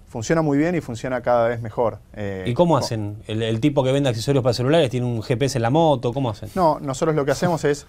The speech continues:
Speaker 1: tenemos, tenemos a, a una empresa de logística integrada en nuestra plataforma, con lo cual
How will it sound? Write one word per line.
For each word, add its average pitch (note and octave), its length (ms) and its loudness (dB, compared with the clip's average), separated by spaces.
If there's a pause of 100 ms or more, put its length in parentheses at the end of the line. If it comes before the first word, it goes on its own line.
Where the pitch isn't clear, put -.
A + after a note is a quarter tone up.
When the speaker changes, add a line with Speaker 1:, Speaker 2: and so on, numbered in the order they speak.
(200)
Speaker 1:
tenemos, C3+ 440 2 (120)
tenemos C#3 360 -2
a, A#2 240 4
a G#2+ 480 -8
una B2 140 -6
empresa B2 340 -2
de A2+ 80 0
logística A#2 440 -6
integrada A2 380 -2
en A#2 60 -4
nuestra A2 240 -6
plataforma, B2+ 480 -2
con A#2+ 100 -2
lo G#2+ 120 -4
cual B2 220 2